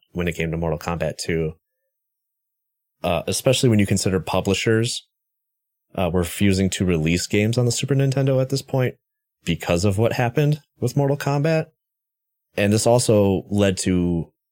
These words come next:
Electronic Arts at the time making a deal with Sega to exclusively bring Madden to the Genesis. Like, publishers at this time were really kind of starting to see how shitty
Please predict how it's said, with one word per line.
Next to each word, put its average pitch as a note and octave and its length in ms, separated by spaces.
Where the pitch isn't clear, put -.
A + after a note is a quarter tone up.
Electronic F#2+ 520
Arts - 280
at F2 100
the E2+ 60
time F2 320
making F2+ 240
a E2+ 40
deal E2+ 200
with E2 140
Sega G2+ 360
to - 120
exclusively F2+ 680
bring F2 400
Madden F2 360
to - 100
the D2 100
Genesis. - 640
Like, - 180
publishers A#2+ 520
at G2 120
this - 140
time F#2+ 160
were F2+ 120
really F2+ 320
kind F2+ 200
of F2 60
starting F2 360
to E2 60
see F2 220
how E2 140
shitty E2 540